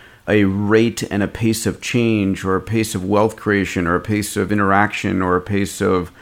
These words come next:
knowledge we have, and we all love as humans to make progress.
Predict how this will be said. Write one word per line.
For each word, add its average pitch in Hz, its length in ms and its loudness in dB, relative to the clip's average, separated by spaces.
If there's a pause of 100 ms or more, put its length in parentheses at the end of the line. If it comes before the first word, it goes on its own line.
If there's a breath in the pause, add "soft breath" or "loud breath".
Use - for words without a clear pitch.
(240 loud breath)
knowledge 104 560 2
we 98 200 0
have, 95 600 0
and 101 520 -2
we 110 200 0
all 120 400 2
love 113 340 4
as 104 280 -4
humans 117 440 2
to 107 220 -2
make 104 260 -2
progress. 160 640 0